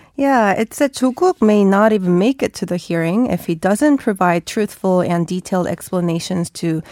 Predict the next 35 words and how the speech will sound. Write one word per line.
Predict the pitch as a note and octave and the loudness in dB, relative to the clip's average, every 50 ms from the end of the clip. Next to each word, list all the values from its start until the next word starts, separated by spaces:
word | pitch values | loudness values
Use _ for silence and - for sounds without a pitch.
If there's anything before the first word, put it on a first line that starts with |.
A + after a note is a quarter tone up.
| - - - - - | -20 -20 -20 -8 0
every | - G#3+ A#3 A#3+ - C#4+ B3+ G3 | 2 2 2 2 2 0 0 0
allegation | - E3 E3 F3 F3 - - E3+ F3+ F#3 - F3+ E3+ E3+ E3 | 2 2 2 0 0 -2 -2 -4 -4 -4 -4 -4 -2 -2 -2
that | E3+ E3+ E3+ | -2 -2 -2
has | F3 E3 | -2 -4
been | - - D#3+ E3 | -4 -4 -2 -2
made | E3+ E3+ F3 E3+ E3 - | 0 0 0 -2 -4 -4
before | - D#3+ E3+ - - - A3 C4 D#4 D#4+ | -6 -6 -6 -6 -6 -4 0 2 2 2
the | A#3+ F#3 | 2 0
hearing | E3 - - E3+ D#3 D3+ E3 E3 | -2 -4 -4 -4 -4 -4 -4 -6
starts. | - - - - - - _ - - - - - - - - - - - - _ | -6 -8 -6 -6 -6 -8 _ -12 -16 -16 -18 -20 -20 -20 -20 -20 -20 -20 -16 _
But | - - - | -6 -4 0
regarding | - C4 A#3+ - D4+ E4+ F4+ F#4+ G4+ | 0 0 2 2 2 2 2 0 0
the | F#4+ E4 | 0 -2
explanation | A#3 - - - - A3+ A3 A3 G#3+ A3 - - G#3+ G3+ G3 | -2 -2 -4 -2 0 2 2 2 2 0 0 0 0 0 2
that | F#3+ F#3+ F#3+ | 2 0 0
he | F#3+ F#3+ F#3 | 0 0 0
has | F3+ F3 F3 | 0 0 0
already | E3+ F3 G#3+ C4 C#4 F#3+ | 0 0 0 0 0 -2
provided, | - - - E3+ D#3+ D#3+ D#3 D#3 D#3 D#3 E3 G3+ A#3+ A3+ - | -4 -4 -4 -4 -2 -2 -2 -2 0 -2 -2 -2 -4 -4 -2
that | F3 E3 E3 - | -2 -2 -2 -4
he | - - F#3 F3 | -4 -4 -2 0
knew | F3+ F3+ F#3+ G#3 G#3+ G#3 G#3 | 2 4 4 4 4 4 2
his | F#3+ F3 - | 0 -2 -2
daughter | - F3+ F#3 G3 G3 F#3+ | 0 0 0 2 2 0
had | G3 E3+ E3 | 0 -2 -4
received | E3 E3+ E3+ - - G#3+ G#3 - | -4 -6 -6 -6 -6 -6 -6 -6
scholarships, | - - G#3+ B3 D4+ D4+ C#4 - - A#3 B3+ - - | -6 -2 0 0 0 0 -2 -4 -4 -6 -6 -6 -8
but | - - F3+ E3+ E3 | -4 -4 -4 -2 -2
he | F3+ F3+ F3+ | -2 -2 -2
had | F3 E3+ | 0 0
nothing | F3 E3+ E3+ - F3+ F3+ | 0 -2 -2 -2 -4 -4
to | E3 - | -4 -6
do | D#3+ - D#3+ | -4 -4 -4
with | D#3+ - F3 - A#3 | -2 -4 -4 -4 -4
it, | C4 E4 G4+ | -4 -4 -4